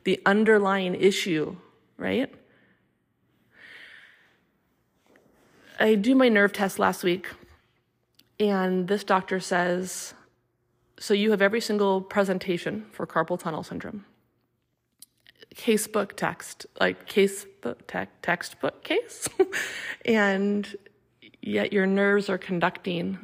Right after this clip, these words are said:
so it's, it's not carpal tunnel." <laughs> This was, this was last Friday. And I'm like, um,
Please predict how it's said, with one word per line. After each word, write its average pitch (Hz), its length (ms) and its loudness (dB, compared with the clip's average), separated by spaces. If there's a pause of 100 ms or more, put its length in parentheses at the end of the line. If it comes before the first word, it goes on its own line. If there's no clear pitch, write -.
(120)
so 180 540 2
it's, - 600 -6
it's - 180 -2
not 202 220 0
carpal 175 280 -4
tunnel." - 260 -10 (2000)
<laughs> - 100 -6 (800)
This 196 160 -2
was, 196 140 -4 (180)
this 175 140 -8
was 170 120 -8
last - 200 0
Friday. - 340 -4 (1800)
And 180 220 2
I'm 175 240 0
like, 190 260 -6
um, 165 300 -2